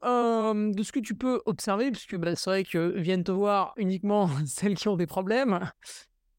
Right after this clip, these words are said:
euh, de ce que tu peux observer, qu'est-ce qui manque, euh, dans l'assiette ?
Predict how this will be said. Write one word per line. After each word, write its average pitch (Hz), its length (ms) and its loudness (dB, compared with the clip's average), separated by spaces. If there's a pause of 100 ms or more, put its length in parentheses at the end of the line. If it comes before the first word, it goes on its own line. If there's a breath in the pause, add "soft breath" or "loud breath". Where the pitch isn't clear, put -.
(120)
euh, 175 220 2
de 170 140 -2
ce 160 100 -6
que - 80 -6
tu 202 160 -6
peux 220 260 0
observer, 196 640 0
qu'est-ce - 220 -2
qui - 160 -4
manque, 202 560 0
euh, 151 340 0
dans 180 160 0
l'assiette ? - 560 -6